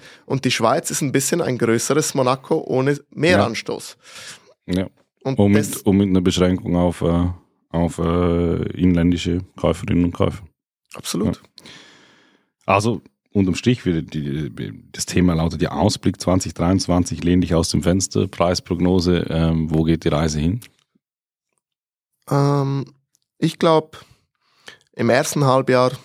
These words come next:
Speaker 1: so wie bisher, ein bisschen seitwärts. Und ich glaub, dann auf Ende Jahr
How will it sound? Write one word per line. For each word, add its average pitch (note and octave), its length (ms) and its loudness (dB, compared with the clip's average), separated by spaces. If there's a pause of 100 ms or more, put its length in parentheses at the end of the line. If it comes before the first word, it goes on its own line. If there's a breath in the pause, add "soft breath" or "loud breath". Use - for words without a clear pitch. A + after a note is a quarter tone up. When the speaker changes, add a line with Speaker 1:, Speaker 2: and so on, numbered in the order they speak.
(100)
Speaker 1:
so A#2+ 240 -2
wie B2 80 0
bisher, D3 460 0 (140)
ein - 80 -16
bisschen B2+ 260 -2
seitwärts. D#3 800 -2 (460 soft breath)
Und B2 180 -2
ich B2 120 -2
glaub, B2 260 0
dann A#2+ 180 0
auf A#2 180 0
Ende C3+ 320 0
Jahr B2 360 2